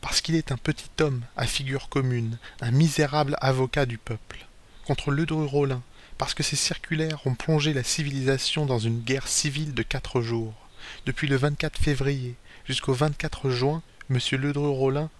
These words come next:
ont été un de ceux qui ont le plus contribué à frayer la route à l'abîme. Numéro du six août. Mais c'est en poursuivant de ces injures, de ces colères et de ces dénonciations les vaincus de juin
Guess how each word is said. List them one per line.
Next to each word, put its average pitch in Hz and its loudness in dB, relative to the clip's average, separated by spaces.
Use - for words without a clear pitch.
ont 131 2
été 127 0
un 131 4
de 127 -2
ceux 160 -4
qui - -2
ont 127 2
le 123 0
plus 196 -4
contribué 143 -2
à - -4
frayer 147 2
la 131 4
route 143 0
à - -2
l'abîme. 107 -2
Numéro 123 2
du 117 -8
six 113 -2
août. - -16
Mais 143 6
c'est - 0
en 151 0
poursuivant 151 -2
de 131 0
ces 120 2
injures, 117 2
de 113 0
ces 127 2
colères 135 0
et 117 2
de 110 0
ces - -4
dénonciations 131 2
les 110 2
vaincus 113 -2
de 113 -2
juin 107 0